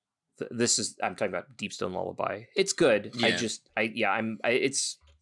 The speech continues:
Speaker 1: I don't know. There's, yeah.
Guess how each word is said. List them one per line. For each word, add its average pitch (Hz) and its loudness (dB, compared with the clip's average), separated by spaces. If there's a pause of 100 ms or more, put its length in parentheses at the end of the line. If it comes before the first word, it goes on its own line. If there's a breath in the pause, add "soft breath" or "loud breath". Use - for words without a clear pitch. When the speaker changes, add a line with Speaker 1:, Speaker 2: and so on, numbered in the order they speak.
(840 soft breath)
Speaker 1:
I 117 -2
don't 104 2
know. 92 -2 (680)
There's, 131 0 (640 soft breath)
yeah. 90 0